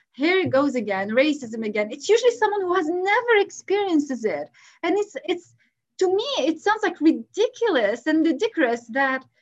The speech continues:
you've never, as a white person, never experienced racism. And yet you're given, you're trying to silence a person that, that has lived it probably her whole or his whole life. And it's ridiculous because it just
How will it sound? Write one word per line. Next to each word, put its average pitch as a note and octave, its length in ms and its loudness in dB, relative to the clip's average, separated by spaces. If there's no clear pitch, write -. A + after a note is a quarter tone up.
you've F#4+ 320 6
never, F4+ 480 2
as C#4 240 2
a E4 60 6
white D#4+ 520 0
person, D4+ 640 -2
never F4+ 420 -2
experienced D#4+ 760 -6
racism. B3+ 840 -4
And F#4 220 2
yet G4 360 2
you're E4+ 260 2
given, D#4+ 600 2
you're D4+ 280 0
trying F#4+ 440 -2
to E4 80 -2
silence F4+ 540 -6
a C#4+ 60 -8
person E4+ 340 -8
that, D#4+ 220 -2
that C#4+ 120 -2
has C#4 200 -2
lived C4+ 380 -4
it D#4 180 -4
probably D#4+ 520 -2
her C#4+ 200 0
whole D#4 260 -4
or C#4+ 80 -4
his B3 220 -8
whole B3+ 280 -6
life. D4+ 360 -10
And E4+ 120 0
it's - 180 -6
ridiculous G4 540 0
because D#4+ 340 -4
it C4 140 -6
just G4 260 -6